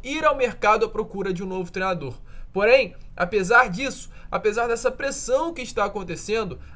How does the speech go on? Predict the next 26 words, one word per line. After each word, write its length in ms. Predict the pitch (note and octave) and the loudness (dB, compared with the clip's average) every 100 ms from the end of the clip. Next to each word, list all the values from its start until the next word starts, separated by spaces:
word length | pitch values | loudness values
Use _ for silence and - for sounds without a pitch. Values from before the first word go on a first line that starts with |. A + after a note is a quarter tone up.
| - | 0
a 180 | A#3 C#4 | 6 6
informação 600 | A3+ C4 B3 G#3 - G3+ | 4 2 2 2 -2 -4
que 60 | A3 | -6
a 20 | |
gente 240 | G3+ F#3+ | -8 -10
tem 300 | - F3 F3+ - - - | -4 -4 -4 -10 -18 -6
é 120 | E3+ | -6
que 240 | E3+ - - | -6 -12 4
hoje 420 | G#3+ G#3+ F3+ F#3+ - - | 8 8 6 -10 -14 -12
o 100 | D#3 | -12
Paulo 480 | - B3 C#4+ C4 | 6 10 10 8
Brax, 540 | F#3+ G3 G3 G3+ - - - D3+ | 2 2 2 2 -8 -12 -10 2
volto 280 | A3 A#3 | 4 4
a 20 | A#3 | 0
repetir, 520 | A#3 F#3+ - G3 - - D#3 | -4 -10 -8 -8 -8 -12 -4
diretor 500 | F3 E3+ A3 C#4 C#4 | -2 -2 2 2 2
executivo 640 | B3+ A3+ - - A3 F#3 | 0 0 0 -8 -6 -2
da 160 | G3+ | -2
Vasco 500 | D3 G3 A#3+ B3+ - | 2 6 6 4 -4
da 140 | G#3 F#3+ | -4 -4
Gama 300 | D3 D3 C#3 | -4 -6 -8
saf, 440 | - C#3+ C#3+ - - - F3 | -2 -2 -2 -8 -14 -12 -4
junto 400 | F3 E4 F4 - | 0 0 0 -4
com 180 | C4+ | -8
Carlos 300 | A#3+ G#3+ A3 | 0 0 0
Brasil, 480 | F#3+ D3 C3+ F3 G#3 | 0 -4 -2 -6 -8